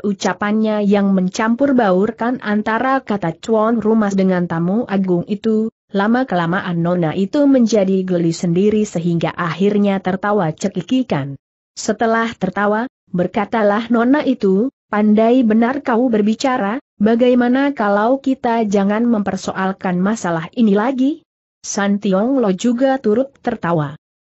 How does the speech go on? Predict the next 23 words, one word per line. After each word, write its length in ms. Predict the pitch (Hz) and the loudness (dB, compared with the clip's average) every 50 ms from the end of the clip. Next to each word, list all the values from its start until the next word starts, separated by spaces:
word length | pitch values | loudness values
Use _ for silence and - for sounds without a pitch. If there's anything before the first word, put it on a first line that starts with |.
| _ _ _ _ | _ _ _ _
"Betul, 480 | - 170 170 - 233 220 208 214 226 - _ _ | -8 -8 -4 -2 0 0 0 0 -4 -6 _ _
sekarang 720 | - - - 233 - - 196 185 185 190 208 240 277 277 277 | -14 -10 -8 -8 -4 -4 -2 -2 -2 -2 -2 -2 -4 -4 -4
adalah 400 | 277 277 254 226 214 202 196 214 - | -2 0 0 2 2 2 0 -2 -2
waktunya 560 | 262 254 247 - - - 269 247 214 190 185 180 - | -4 -4 -4 -4 -4 -2 0 0 0 0 -2 -4 -4
untuk 320 | - 185 185 - 175 - - | -6 -6 -4 -4 -6 -6 -6
bersantap, 720 | 180 175 165 - - 165 165 170 170 233 233 247 - _ _ _ _ - | -6 -6 -6 -4 -4 -4 -4 -2 -2 -4 -4 -4 -6 _ _ _ _ -2
kita 340 | - 277 277 285 - 302 320 | 0 0 0 0 -2 0 2
memang 480 | 320 285 247 233 220 220 214 220 220 | 2 2 2 2 2 0 0 -2 -2
tidak 320 | - 233 214 226 214 - - | -2 0 0 0 0 -2 -2
boleh 400 | 196 180 156 156 160 180 180 180 | -2 0 0 2 0 0 -2 -2
berbicara 640 | 180 185 180 180 185 185 - - 247 208 175 165 160 | -2 -2 0 0 -2 -2 -2 -2 -2 -2 -2 -2 -2
lagi." 480 | 165 180 190 185 175 170 147 139 151 _ _ _ _ _ _ _ _ _ - | -2 -2 -2 -2 -2 -2 -4 -6 -8 _ _ _ _ _ _ _ _ _ 0
Maka 460 | 214 226 233 226 226 - 226 247 254 | 2 2 2 0 0 -2 -2 -2 -2
semua 500 | - - 233 214 196 185 180 180 196 - | -2 -2 0 2 2 2 2 0 0 -2
orang 320 | - 233 - 185 180 180 | -2 -4 -2 -2 -2 -2
pun 160 | 185 - 190 185 | -2 0 0 2
mulai 320 | 185 190 208 214 247 277 | 2 2 2 2 2 2
bersantap 680 | 233 226 220 220 - - 175 170 170 - 277 269 277 - | 2 0 0 0 -2 -2 -2 -2 0 -2 -2 -4 -2 -2
dan 240 | 208 180 175 170 170 | 0 0 0 0 -2
tidak 300 | 190 196 202 247 - - 185 | -2 0 0 0 -2 -2 -2
berbicara 480 | 214 208 185 185 - 185 170 165 160 | 0 0 0 0 -2 -2 -4 -4 -4
apa-apa 640 | - - 175 175 - - 254 185 208 202 196 - 170 | -4 -4 -6 -6 -4 -4 -2 -2 -2 -2 -2 -2 -2
lagi. 560 | 160 165 180 190 185 180 170 147 139 151 _ | -2 0 -2 -2 -2 -2 -4 -4 -6 -10 _